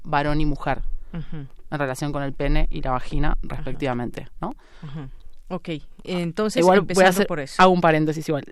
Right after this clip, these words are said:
Speaker 2: Sí.
Speaker 1: Si me preguntas a mí, esas
Speaker 2: Ajá.
Speaker 1: categorías, macho y hembra,
Speaker 2: Ujú.
Speaker 1: esas interpretaciones dimórficas, dicotómicas, de dos formas, también remiten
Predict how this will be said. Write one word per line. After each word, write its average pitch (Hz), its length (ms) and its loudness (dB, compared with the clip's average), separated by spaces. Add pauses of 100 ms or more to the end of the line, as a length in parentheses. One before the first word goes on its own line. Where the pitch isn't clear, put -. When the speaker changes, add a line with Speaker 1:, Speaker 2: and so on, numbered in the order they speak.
Speaker 2:
Sí. - 220 -10
Speaker 1:
Si 196 100 0
me 165 120 0
preguntas 156 360 -2
a 196 60 2
mí, 202 240 0 (100)
esas 175 220 -2
Speaker 2:
Ajá. 170 80 -18
Speaker 1:
categorías, 165 600 2
macho 165 300 0
y 185 80 4
hembra, 185 360 2
Speaker 2:
Ujú. 190 360 -14 (400)
Speaker 1:
esas 190 300 -2
interpretaciones 170 920 -2
dimórficas, 160 760 0
dicotómicas, 139 640 -4
de 143 80 -4
dos 156 140 0
formas, 170 500 2 (240)
también 180 640 2 (540)
remiten 175 920 2